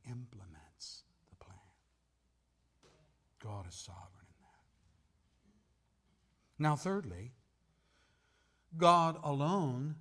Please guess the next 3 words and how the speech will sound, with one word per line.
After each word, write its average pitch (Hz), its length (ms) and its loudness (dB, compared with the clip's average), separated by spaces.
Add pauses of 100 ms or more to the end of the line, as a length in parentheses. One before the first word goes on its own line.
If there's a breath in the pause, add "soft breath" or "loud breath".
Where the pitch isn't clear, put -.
sustains 160 1400 -6 (260)
his - 160 -12
people. 92 400 -16